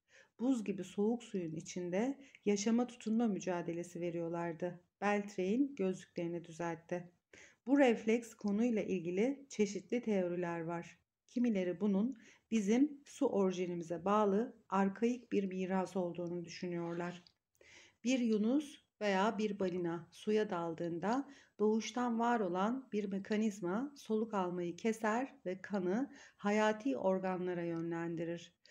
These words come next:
Manon da suya batınca küçük bir yunusa dönüştü. Deyim yerindeyse kendine sığındı. Bir tür paleobellek.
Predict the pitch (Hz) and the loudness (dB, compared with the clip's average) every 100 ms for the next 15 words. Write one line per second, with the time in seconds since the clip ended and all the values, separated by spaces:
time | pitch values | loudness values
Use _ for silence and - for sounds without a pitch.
0 | - - 208 262 254 185 170 196 262 247 | -20 -4 2 2 2 0 0 0 -2 -6
1 | - 220 208 202 202 208 254 240 240 254 | -4 0 2 0 -2 -2 -2 0 0 -2
2 | - - 233 233 - 240 233 190 185 175 | -8 -6 -6 -6 -6 -4 -2 0 -2 -2
3 | 180 175 175 170 165 - 180 175 _ - | -6 -4 -4 -4 -6 -6 -8 -8 _ -20
4 | - _ 202 254 240 180 180 190 196 247 | -20 _ 2 4 2 0 0 2 2 0
5 | 262 - 254 269 - - 214 196 185 190 | 0 -2 -2 -4 -6 -6 -2 0 0 0
6 | 180 175 185 175 170 170 175 175 - _ | -2 -2 -4 -2 -2 -2 -6 -6 -12 _
7 | - - _ - 262 277 277 220 269 - | -20 -20 _ 0 2 2 0 0 0 -4
8 | - _ _ 220 208 220 226 202 185 180 | -20 _ _ 0 2 2 0 -2 0 0
9 | 170 170 165 165 - | 0 -2 -6 -10 -20